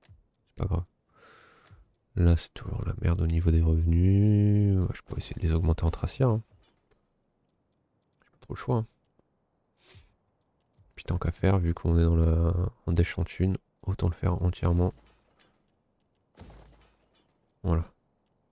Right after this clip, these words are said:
Trésorier vide, je le sais. Je le sais, bien hélas. Oh, bon, bon petit soldat là, hop, une petite légio là, oui.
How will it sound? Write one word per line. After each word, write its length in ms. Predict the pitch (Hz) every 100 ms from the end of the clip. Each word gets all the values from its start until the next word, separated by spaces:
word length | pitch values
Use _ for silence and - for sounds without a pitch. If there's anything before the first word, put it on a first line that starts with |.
| _ _ _ _ _ _ _ _
Trésorier 480 | - 90 87 85 80
vide, 360 | 85 92 101 - _
je 140 | -
le 60 | 85
sais. 340 | - 90 87 - _ _ _ _ _
Je 40 |
le 80 | _
sais, 240 | - 85
bien 180 | 85 82
hélas. 460 | 82 82 - - - _ _ _ _ _ _ _ _ _ _ _ _ - - _ _ _ _ _ _ _ _ _ _ _ _ _ _ _ _ _ _ _ _ _ _ _ _ _ _ _ _ _ _ _ _ _ _
Oh, 100 | 120
bon, 220 | 113 98 90
bon 280 | 85 90 85
petit 160 | -
soldat 280 | - 85 87
là, 140 | 92 87
hop, 160 | 117 - - -
une 580 | - _ _ - -
petite 200 | - -
légio 340 | 90 87 85 85
là, 140 | 92 _ _ -
oui. 300 | 78 -